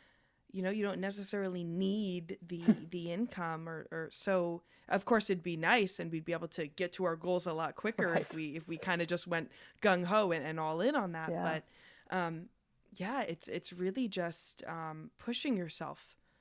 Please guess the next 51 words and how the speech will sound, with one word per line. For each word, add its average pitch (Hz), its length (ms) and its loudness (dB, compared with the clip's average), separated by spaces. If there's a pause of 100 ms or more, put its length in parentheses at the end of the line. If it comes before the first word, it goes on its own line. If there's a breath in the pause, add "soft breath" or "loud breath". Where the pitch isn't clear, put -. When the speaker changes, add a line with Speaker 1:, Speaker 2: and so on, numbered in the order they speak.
(160)
Speaker 1:
to 202 100 -4
do 202 220 0
that. 143 360 -6 (180)
Um, 160 440 -8 (880)
and 202 140 4
I, 185 40 6
I 196 240 4
love 208 240 2
that 196 160 2
you 175 240 -4
kind 185 320 0
of 170 160 -2
reevaluate 175 920 2
that, 156 300 2 (420 soft breath)
that 180 220 2
a-, - 180 -4
as 180 200 4
every 175 360 2
new 175 200 2
inquiry 175 380 2
comes 165 340 -2
in 160 380 0
or 160 80 0
Speaker 2:
Mm-hmm. 165 100 0
Speaker 1:
every, 165 320 -4
you 165 120 -6
know, 156 120 -6
every 175 300 -2
day 175 160 0
you're 170 180 -2
thinking, 190 440 -6
like, 151 220 -10
"How 175 180 2
is 180 100 0
this 175 140 -6
gonna 165 180 -6
get - 180 -14
closer? 175 440 -4
How, 175 200 -8
how 180 120 -4
is 180 100 -6
this 185 120 -6
gonna 175 160 -6
get 160 100 -6
me 165 60 -10
closer 175 300 -8
to - 100 -14
my, 156 240 -8 (420 soft breath)
my 165 120 -2
short-term 294 400 2
goal 190 240 6